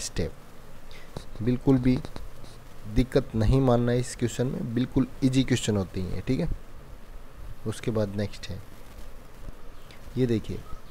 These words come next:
एक परिवार में एक आदमी है और एक पत्नी है, दो हो गए। उसके चार बेटे हैं।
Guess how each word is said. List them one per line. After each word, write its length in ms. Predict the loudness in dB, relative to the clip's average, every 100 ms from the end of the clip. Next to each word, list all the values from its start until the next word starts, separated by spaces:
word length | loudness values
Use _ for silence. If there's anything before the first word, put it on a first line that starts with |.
| -8 2
एक 160 | 4 4 4
परिवार 340 | 6 8 8
में 200 | 8 4 2 -8 -8 -10 -10 0
एक 260 | 6 6 8
आदमी 360 | 4 6 6 6
है 240 | 6 4 0 -2 -6 -8 -12 -12 -14 -12 -10 -8 -2
और 140 | 2 6
एक 200 | 8 10
पत्नी 280 | 8 8
है, 160 | 0 4
दो 120 | 8
हो 120 | 10 10
गए। 180 | 6 4 -4 -4 -4 -4 -8 -6 2
उसके 240 | 2 4 2
चार 320 | 6 6 6
बेटे 300 | 6 2 2
हैं। 220 | -2 -2